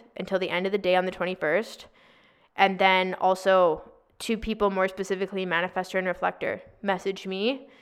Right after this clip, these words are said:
if you want your chart used, okay? If you message me and you have your chart used, you're not gonna be entered for the, the thirty-minute reading though, okay? Just 'cause I wanna, I wanna balance that abundance out between people. So this has been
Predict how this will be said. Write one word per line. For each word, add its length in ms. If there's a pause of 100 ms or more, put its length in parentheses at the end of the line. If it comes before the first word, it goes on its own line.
(140)
if 80
you 100
want 180
your 120
chart 300
used, 460
okay? 440
If 120
you 120
message 320
me 80
and 80
you 20
have 100
your 80
chart 240
used, 240
you're 80
not 160
gonna 140
be 120
entered 380
for 480 (480)
the, 460
the 120
thirty-minute 800
reading 260
though, 220 (120)
okay? 280
Just 180
'cause 120
I 40
wanna, 300
I 80
wanna 180
balance 440
that 120
abundance 380
out 120
between 280
people. 420 (800)
So 640 (480)
this 680 (300)
has 220
been 500